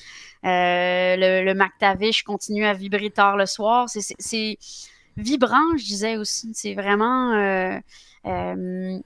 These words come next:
riche en culture, riche en, en, en, en, en diversité. On a aussi beaucoup, de plus en plus de personnes qui arrivent de l'étranger pour s'établir, de populations, euh, euh, euh, de,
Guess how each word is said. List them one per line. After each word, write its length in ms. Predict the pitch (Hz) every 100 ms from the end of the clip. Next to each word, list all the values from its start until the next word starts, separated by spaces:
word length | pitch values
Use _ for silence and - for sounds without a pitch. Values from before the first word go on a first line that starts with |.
| -
riche 240 | 208 262
en 80 | 277
culture, 600 | 247 214 - 254 277 285
riche 280 | 226 220 -
en, 460 | 208 202 196 190 185
en, 40 | - - - _
en, 500 | 185 190 185 - 190 -
en, 400 | 196 185 180 185
en 140 | - 202
diversité. 760 | 190 214 220 - 208 262 311 320
On 120 | 208
a 60 |
aussi 300 | 208 208 -
beaucoup, 560 | 240 190 254 - 302 302 - - - - 214
de 60 |
plus 260 | 208 294 254
en 140 | 233
plus 260 | - 262 254
de 80 | 220
personnes 480 | 214 - 233 240 220
qui 120 | 202
arrivent 380 | 190 208 226 190
de 100 | 208
l'étranger 500 | 208 - 208 202 233
pour 140 | 208
s'établir, 520 | 214 202 190 190 226
de 80 | 226
populations, 840 | 190 185 202 180 - 208 208 202
euh, 120 | 180 180 - - - - _ 202
euh, 1040 | 196 185 180 180 185 180 180 180 180 185 - - - - -
euh, 440 | 196 - - 110 - - -
de, 120 | 196